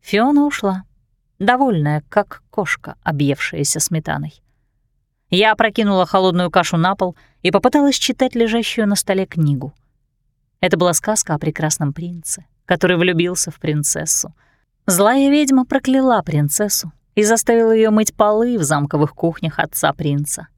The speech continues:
Глупый принц не узнал принцессу, когда отправился на ее поиски.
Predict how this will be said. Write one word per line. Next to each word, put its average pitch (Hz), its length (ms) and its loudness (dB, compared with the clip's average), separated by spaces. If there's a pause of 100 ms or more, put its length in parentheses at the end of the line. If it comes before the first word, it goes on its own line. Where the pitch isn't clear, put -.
(580)
Глупый 156 440 2
принц 151 420 -2
не 160 160 0
узнал 160 400 0
принцессу, 147 680 -4
когда 156 320 0
отправился 160 580 -2
на 143 80 0
ее 147 220 0
поиски. 156 540 -6